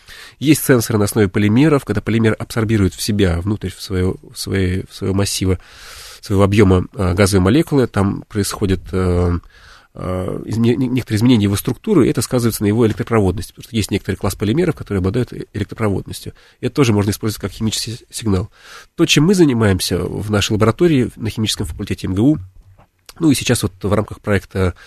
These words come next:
Р Н Ф ещё совместно с коллегами из Зеленограда мы движемся в сторону миниатюризации, э, этих, э, сенсоров. Это полупроводниковые датчики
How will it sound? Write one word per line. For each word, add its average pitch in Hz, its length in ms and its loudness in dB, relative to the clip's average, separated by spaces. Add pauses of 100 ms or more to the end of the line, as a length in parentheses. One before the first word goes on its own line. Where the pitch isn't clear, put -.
(420)
Р 101 140 0
Н 113 100 4
Ф 110 140 2
ещё - 140 -8
совместно 104 340 -2
с - 60 -8
коллегами 98 400 0
из 90 100 -2
Зеленограда 98 520 0
мы 110 260 -2 (220)
движемся 101 340 -4
в - 40 -12
сторону 98 260 -2
миниатюризации, 101 1000 0
э, - 420 -8 (160)
этих, - 260 -16
э, 107 240 -12
сенсоров. 104 300 -4
Это - 120 -2
полупроводниковые 113 580 0
датчики 135 400 -2